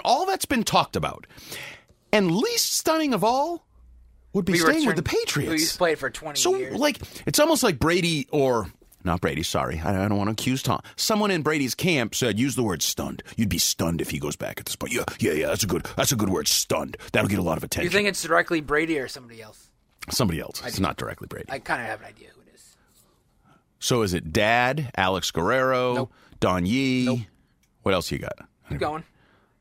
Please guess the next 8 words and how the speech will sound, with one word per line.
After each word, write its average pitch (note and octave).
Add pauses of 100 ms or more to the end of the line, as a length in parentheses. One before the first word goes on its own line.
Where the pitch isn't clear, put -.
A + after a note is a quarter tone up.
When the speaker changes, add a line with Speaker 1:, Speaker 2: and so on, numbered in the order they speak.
(200)
Speaker 1:
Dad, E2
Alex E2
Guerrero, D#2+
Don D#2
Yee, D2+
Giselle. D2+
Speaker 2:
Keep D3+
going. C#3